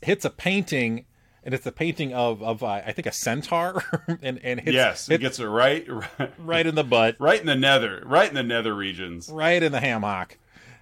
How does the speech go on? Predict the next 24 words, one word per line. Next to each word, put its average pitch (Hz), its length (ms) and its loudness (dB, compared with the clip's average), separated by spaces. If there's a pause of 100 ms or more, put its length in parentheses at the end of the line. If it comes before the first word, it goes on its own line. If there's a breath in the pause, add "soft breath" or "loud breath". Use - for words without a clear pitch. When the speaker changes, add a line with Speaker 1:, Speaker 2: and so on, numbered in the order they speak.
(120)
Speaker 1:
And 123 360 -6
Missus 156 280 0
Averill 120 340 4
is 104 140 -2
right 120 180 2
there 110 140 0
to 104 80 -2
give 117 160 2
a, 101 120 -4
a, 110 260 -2
a, - 20 -6 (180)
a 110 160 -4
disapproving, 110 720 -4
scolding, 110 480 -4
cold 92 320 -6
look. 85 260 -14 (120)
Oh, 123 260 0
Speaker 2:
Right. 101 320 2
Speaker 1:
mm-mm. 123 160 -12
Speaker 2:
I'm 151 160 -6
pretty 233 220 0
sure 143 420 0
closed 151 480 0
fists 123 500 -6